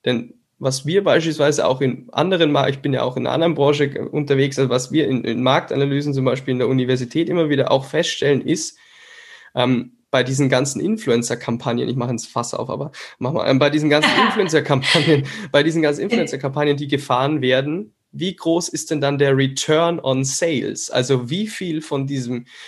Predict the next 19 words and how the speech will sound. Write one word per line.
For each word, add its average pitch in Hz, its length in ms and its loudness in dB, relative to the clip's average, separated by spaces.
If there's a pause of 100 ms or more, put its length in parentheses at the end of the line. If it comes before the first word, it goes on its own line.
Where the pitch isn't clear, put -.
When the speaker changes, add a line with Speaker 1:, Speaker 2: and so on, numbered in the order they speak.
(120)
Speaker 1:
von 220 120 6
Speaker 2:
Mhm. 220 40 6
Speaker 1:
dieser, 123 480 2
von 139 220 -2
dieser 131 340 2
Werbung, 170 520 2
die 139 260 -8
eine 123 360 0
große 147 560 0
öffentliche 151 560 -2
Person 143 360 -2
für - 160 -4
einen 123 180 -2
macht, 143 400 -4
konvertiert 196 1080 2
letztlich 156 520 -2
tatsächlich 165 760 -2
auch 156 260 2
in, 143 460 -6